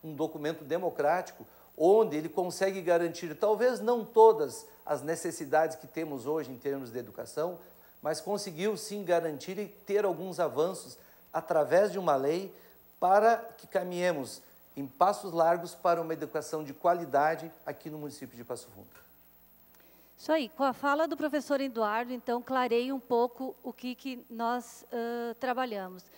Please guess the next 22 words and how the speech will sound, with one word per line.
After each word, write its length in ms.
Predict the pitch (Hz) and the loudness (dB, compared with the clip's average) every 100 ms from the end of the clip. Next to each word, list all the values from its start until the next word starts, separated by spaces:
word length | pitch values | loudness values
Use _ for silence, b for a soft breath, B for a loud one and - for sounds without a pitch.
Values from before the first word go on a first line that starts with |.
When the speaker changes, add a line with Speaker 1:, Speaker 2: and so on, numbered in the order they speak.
| B B B | B B B
Speaker 2:
E 100 | 277 | -8
dizer 360 | 311 262 262 | -6 -2 0
também 380 | 269 240 214 220 | 0 -4 -4 -6
aqui, 240 | 208 - 233 | -8 -6 -4
registrar 600 | 220 196 185 - 196 226 | -4 -4 -8 -4 0 -2
que 120 | - | -2
esses 560 | 226 - 233 208 - - b b b b | -8 -8 -10 -10 -14 -20 b b b b
tantos 480 | - 285 359 311 262 | -2 -2 -2 -8 -12
meses 420 | 226 226 240 208 | -8 -6 -8 -6
aí, 380 | 214 208 240 262 - | -6 -6 -6 -10 -4
eles 340 | 254 285 302 | -4 -4 -10
foram 520 | - 247 277 302 247 | -6 0 2 2 -2
capitaneados 920 | - 262 269 - 247 226 208 220 240 | -8 -6 -6 -8 -10 -8 -6 -6 -6
pela 280 | - 240 240 - - | -10 -8 -8 -10 -14
Secretaria 540 | - 247 247 247 247 262 | -10 -8 -4 -4 -4 -6
Municipal 520 | 269 262 - 254 247 | -6 -8 -8 -4 -2
de 60 | |
Educação, 600 | 254 262 262 247 247 226 | -4 -8 -12 -10 -8 -6
vereador 320 | 254 262 247 240 | -6 -6 -6 -6
Alex, 420 | 233 220 220 - B B B B B | -4 -6 -8 -20 B B B B B
com 200 | 262 277 | 0 4
a, 440 | 285 262 233 185 | 4 2 0 -4